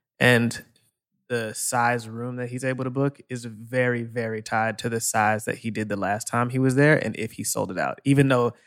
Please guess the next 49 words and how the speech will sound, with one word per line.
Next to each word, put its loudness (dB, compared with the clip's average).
he's -4
got 2
so 6
much 2
content 4
coming 2
out. 4
You -8
know, 0
the -2
stuff 0
that -6
he's -4
doing 4
is -2
great. 4
It's -6
like, 0
well, 2
what, 6
how 4
many 6
people 2
came -2
out 2
to -2
buy -2
tickets, -6
physically 10
showed 8
up? 6
It, 2
like, 8
doesn't 10
even 10
matter 8
that 6
all 8
of 0
this -2
stuff 2
came -4
out. -2
It's -2
like, 8
how, 6
how 8
many 8
people 4